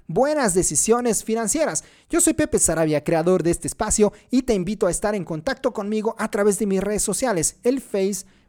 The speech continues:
Billetera Saludable, el Twitter, arroba Pepe guion bajo Sarabia, en Instagram, Cuopro guion bajo oficial,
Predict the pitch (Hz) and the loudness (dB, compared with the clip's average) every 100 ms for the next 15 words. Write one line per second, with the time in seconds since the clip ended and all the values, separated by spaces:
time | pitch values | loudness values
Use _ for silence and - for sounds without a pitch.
0 | _ 170 151 175 156 - 113 127 220 180 | _ -4 -4 -2 -4 -4 -8 -2 0 0
1 | 185 196 - _ _ 220 214 - 254 226 | -2 -2 -8 _ _ 0 2 0 2 2
2 | 233 165 180 214 202 - 226 226 196 208 | 0 -4 -2 -2 0 2 0 0 -4 -4
3 | 190 180 - - 151 170 175 185 156 160 | -4 -6 -6 -4 -2 -2 -2 -4 -4 -6
4 | 156 170 170 185 196 156 147 135 - 170 | -4 -2 0 -2 -4 -6 -4 -4 -2 -4
5 | 131 143 - 120 - 240 240 | -4 -6 -6 -8 -2 0 0